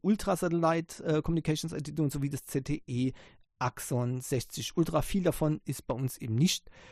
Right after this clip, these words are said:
zu erhel-, äh, zu bekommen, außer dem Magi-, äh, Honor Magic sechs Pro. Übrigens, da interessiere ich mich ja für die R S R Porsche Edition. Also, ich hab, äh, ich hab noch mal ein bisschen nachgeforscht und es war mir ja schon klar, ich hab's schon letzte Woche gesagt,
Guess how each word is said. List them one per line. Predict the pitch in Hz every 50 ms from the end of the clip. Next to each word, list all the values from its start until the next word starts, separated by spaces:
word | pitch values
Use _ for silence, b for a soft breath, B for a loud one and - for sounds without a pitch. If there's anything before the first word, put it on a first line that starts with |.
| B B
zu | B - 170
erhel-, | 156 127 143 151 151 151 -
äh, | - 147 135 135 135 143
zu | - - - 151 143 135 139 - -
bekommen, | - - - - 151 147 147 147 - B B B
außer | - - 139 135 139
dem | 135 135 135 135 135 131 131 131
Magi-, | 131 135 147 151 151 - - 156 156 -
äh, | 151
Honor | 156 - - 147 139
Magic | 131 127 120 110 - - - -
sechs | - - 104 - - -
Pro. | _ - 131 127 143 147 151 160 156 - b b b b b b b b b b b b b -
Übrigens, | 196 196 226 226 190 - -
da | 190 165 160
interessiere | 170 160 - 160 131 180 180 165
ich | - -
mich | 156 - -
ja | 170 147 127
für | - 156
die | 139 143 147 -
R | - 131
S | 127 123 -
R | - 139 131 123 - _ -
Porsche | - - 156 151 160 170 - 208 -
Edition. | - 165 165 170 160 - 165 160 160 151 B B B B B B B B
Also, | - 151 147 175 165 143 b b b
ich | b - - -
hab, | 180 185 180 - - - _ - -
äh, | - 175 165 165 165 - - -
ich | 98 - - - 175 180
hab | 214
noch | - 185 160
mal | 185
ein | 175 156
bisschen | 151 - - 175
nachgeforscht | 135 120 127 156 - 180 156 - 170 156 - -
und | - 170 160 160
es | 151 - - 160
war | 147 143
mir | 165 185 185 170
ja | 156 139
schon | - - 156 -
klar, | - 131 123 151
ich | 151 -
hab's | 175 160 - - -
schon | - 151 143
letzte | 143 147 - - - 185
Woche | 151 160 160 165 143
gesagt, | - 110 107 123 117 123 147 - - B